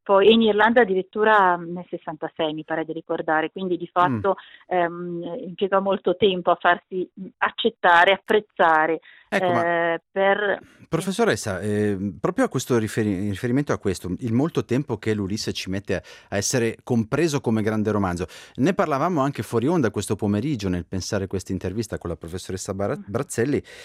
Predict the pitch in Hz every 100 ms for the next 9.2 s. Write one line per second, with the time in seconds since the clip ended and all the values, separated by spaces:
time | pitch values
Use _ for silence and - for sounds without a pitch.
0 | - 165 - 135 165 160 117 95 - -
1 | - 98 90 - 110 92 98 104 85 -
2 | - - 95 90 76 - - - 104 -
3 | 104 98 160 123 107 117 131 104 110 101
4 | 98 101 101 95 110 101 202 220 95 95
5 | 120 190 - 104 120 110 101 95 107 104
6 | 101 95 92 92 98 92 107 98 101 104
7 | 104 101 - 101 120 175 120 151 - 110
8 | - - - 127 123 165 107 139 - 135
9 | 98 139